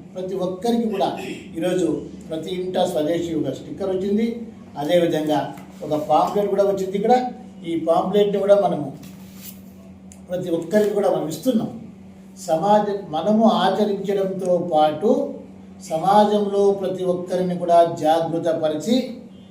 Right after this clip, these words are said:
వాళ్ళు కూడా వాళ్ళ కుటుంబాల్లో ప్రతి ఒక్కరు కూడా స్వదేశీ వస్తువుల్ని వాళ్ళు కొనే విధంగా మనము చేయాలి.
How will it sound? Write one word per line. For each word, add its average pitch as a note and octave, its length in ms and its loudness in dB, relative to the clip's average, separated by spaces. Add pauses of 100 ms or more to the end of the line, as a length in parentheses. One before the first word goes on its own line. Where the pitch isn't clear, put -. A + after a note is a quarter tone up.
(420)
వాళ్ళు F#3+ 400 6
కూడా G#3 180 6
వాళ్ళ F3+ 300 2
కుటుంబాల్లో F3 800 0
ప్రతి E3+ 340 -2
ఒక్కరు D3+ 360 -6
కూడా E3 340 0 (400)
స్వదేశీ G#3 580 4
వస్తువుల్ని F3 640 -2 (360)
వాళ్ళు D#3+ 180 4
కొనే E3+ 360 2
విధంగా F#3 360 0
మనము G#3 500 -4 (100)
చేయాలి. E3 400 2